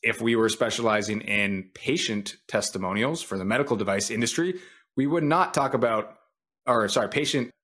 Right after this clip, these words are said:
test-, if we were specializing in patient testimonials for, you know, hospitals around, like, treatment and care, we would not be talking about how you can close deals faster.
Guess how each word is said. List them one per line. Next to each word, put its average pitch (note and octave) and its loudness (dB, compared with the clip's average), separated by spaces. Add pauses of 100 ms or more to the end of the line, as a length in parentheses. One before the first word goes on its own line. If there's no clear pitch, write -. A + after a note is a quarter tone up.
(140)
test-, A2+ 0
if B2+ -8
we B2+ 4
were B2 4
specializing A2 2
in G2 -2
patient C3+ -2
testimonials G#2 0 (120)
for, G#2+ 2 (280)
you A#2 -6
know, G#2+ 0
hospitals B2+ 0
around, F#2+ -2
like, F2+ -6
treatment D3+ 0
and G2+ -6
care, G#2 0
we A#2 2
would C#3+ 2
not D3 2
be C3+ -2
talking B2+ 0
about A2 2
how B2+ 2
you B2+ 2
can B2 -4
close A#2 0
deals A2 0
faster. G2 -2